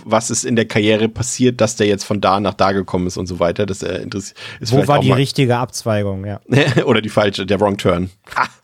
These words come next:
Speaker 1: Ich hab's wieder geschafft, ihn unterzubringen. Ähm, der
Speaker 2: Ja,
Speaker 1: Film
Speaker 2: dann,
Speaker 1: sch-
Speaker 2: dann hätte, dann hätte er irgendwie Goonies geschossen und dann Children of the Corn. <laughs> Das wär dann der Wrong Turn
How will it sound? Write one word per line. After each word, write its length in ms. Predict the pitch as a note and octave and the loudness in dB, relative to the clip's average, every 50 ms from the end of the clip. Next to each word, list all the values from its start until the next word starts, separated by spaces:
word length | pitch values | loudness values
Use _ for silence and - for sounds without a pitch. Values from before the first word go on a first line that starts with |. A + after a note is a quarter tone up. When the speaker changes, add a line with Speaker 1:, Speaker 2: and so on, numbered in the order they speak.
| _ _ _ _ | _ _ _ _
Speaker 1:
Ich 60 | _ | _
hab's 160 | - - - - | -20 -20 -18 -14
wieder 140 | - - | -14 -14
geschafft, 320 | - - - - - - - | -14 -14 -16 -18 -20 -20 -20
ihn 100 | - A2 | -20 -20
unterzubringen. 500 | G#2+ - A#2 A#2+ - - - B2 A#2+ - - - - - - - - - - - - | -20 -20 -20 -20 -20 -20 -20 -20 -20 -20 -20 -20 -18 -18 -16 -16 -18 -18 -20 -8 0
Ähm, 360 | - B2+ A#2+ A#2+ B2 A#2+ A2+ - - - - - - _ _ _ | 2 2 4 4 2 0 -2 -6 -16 -20 -20 -20 -20 _ _ _
der 400 | - A2+ A#2 - - - B2 B2+ | -14 -14 -14 -16 -6 -2 -2 0
Speaker 2:
Ja, 60 | A2+ | 2
Speaker 1:
Film 100 | G#2+ G#2+ | 4 4
Speaker 2:
dann, 120 | A#2 B2+ C#3 | 4 4 2
Speaker 1:
sch- 140 | C#3 D3 - | 0 0 0
Speaker 2:
dann 120 | D3+ C#3 | 0 2
hätte, 280 | C#3 C#3+ D3+ - D3+ C#3+ | 2 2 2 2 -2 0
dann 140 | - C3 C3+ | 0 0 2
hätte 220 | C#3 D#3 D3+ D#3+ | 2 2 2 2
er 260 | D3 C#3+ C3+ C3 C3+ C3+ | 0 2 2 0 0 -2
irgendwie 360 | C#3+ C3+ C#3+ B2+ A#2 C3 B2+ | -2 -2 -2 -4 -2 -4 -4
Goonies 440 | A#2 C3+ C#3 D3 D3+ D#3+ F3+ F3 - | -2 0 0 2 2 2 2 0 0
geschossen 440 | - E3+ - - D#3+ D3+ - - C3+ | -2 -6 -2 0 0 0 0 -6 -8
und 220 | C3 C#3 A#2 A#2 - | -8 -8 -6 -4 -2
dann 320 | - C3+ C3 C3 B2+ A#2 | 0 0 2 0 -2 -4
Children 300 | - - - G#2+ G2 G2 | -4 -4 -2 -2 -2 -2
of 100 | G#2 G#2 - | -6 -6 -8
the 100 | - A#2 | -8 -8
Corn. 260 | - - - B3 F#3+ - - F#3+ | -2 0 2 2 2 2 0 0
<laughs> 160 | E3+ B2 - | 0 0 0
Das 200 | - C#3+ C3 - | -2 -2 -2 0
wär 80 | C#3+ C3 | 0 0
dann 220 | B2 B2+ B2 B2 A#2+ | 2 2 0 0 0
der 140 | A#2 A2 G#2 | 0 2 2
Wrong 120 | - F3 | 4 4
Turn 180 | - B3 - | 4 4 4